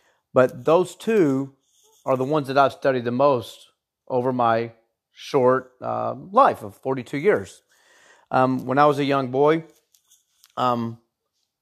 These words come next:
I had a book. It was, it was about, believe it or not, Teddy Roosevelt. You know, and what I thought was great about Teddy Roosevelt,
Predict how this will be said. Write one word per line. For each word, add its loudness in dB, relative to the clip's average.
I 2
had 4
a 2
book. -2
It -4
was, -10
it -8
was -6
about, 0
believe 0
it 0
or 0
not, 0
Teddy -6
Roosevelt. -2
You 0
know, 6
and -4
what 2
I 4
thought 4
was -2
great 0
about 0
Teddy -4
Roosevelt, -8